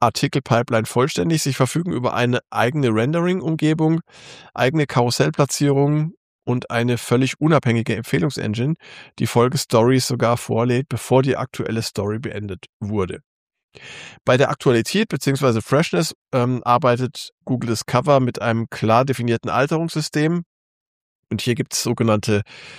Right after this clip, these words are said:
Buckets, das sind verschiedene Stufen, und zwar eins bis sieben Tagen, das hat die höchste Freshness-Gewichtung, dann acht bis vierzehn Tagen, mittlere Gewichtung,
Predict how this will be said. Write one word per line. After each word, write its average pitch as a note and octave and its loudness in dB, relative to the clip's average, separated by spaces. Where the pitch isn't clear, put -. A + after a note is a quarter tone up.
Buckets, - -2
das - 0
sind G#2+ -4
verschiedene A2+ -4
Stufen, C3 -2
und - -8
zwar G#2+ -4
eins A2+ 0
bis - -6
sieben G2 -6
Tagen, D3+ 2
das A#2 -4
hat - -8
die G#2+ -2
höchste D#3 0
Freshness-Gewichtung, A#2+ 0
dann G2+ 0
acht B2+ 0
bis - -8
vierzehn D3 -2
Tagen, A#2+ 4
mittlere B2+ 2
Gewichtung, A#2+ 0